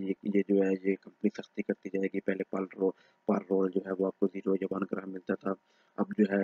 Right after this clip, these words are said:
ये ज़ीरो या पॉइंट वन gram मिलता है। इसलिए बेहतर ये है कि जितनी जल्दी आप इसको ज्वाइन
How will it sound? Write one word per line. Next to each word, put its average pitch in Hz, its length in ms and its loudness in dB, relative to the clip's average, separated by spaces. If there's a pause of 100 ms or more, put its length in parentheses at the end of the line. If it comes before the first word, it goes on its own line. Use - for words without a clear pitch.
ये 95 240 2
ज़ीरो 98 260 0
या 95 140 0 (260)
पॉइंट 95 260 -4
वन 95 200 -12
gram 95 200 -4
मिलता 95 300 -6
है। 98 60 -4 (380)
इसलिए 196 240 2
बेहतर 101 240 6
ये 101 120 4
है 95 60 6
कि 104 80 2
जितनी 101 300 0
जल्दी 98 260 0
आप 95 100 2
इसको - 220 -4
ज्वाइन 95 240 -10